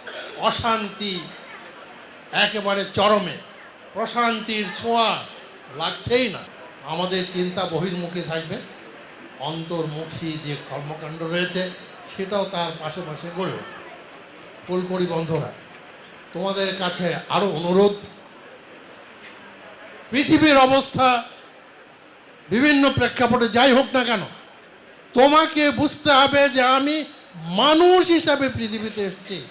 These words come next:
আমার কর্মকাণ্ড মানবিক কর্মকাণ্ড থাকবে,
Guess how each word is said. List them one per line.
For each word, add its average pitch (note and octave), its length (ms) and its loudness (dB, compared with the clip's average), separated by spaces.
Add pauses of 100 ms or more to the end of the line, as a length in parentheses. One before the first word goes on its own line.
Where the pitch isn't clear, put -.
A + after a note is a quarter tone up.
(440)
আমার A3+ 440 2
কর্মকাণ্ড G#3+ 720 0
মানবিক A3 800 0
কর্মকাণ্ড F#3+ 640 -4
থাকবে, D#3 360 -14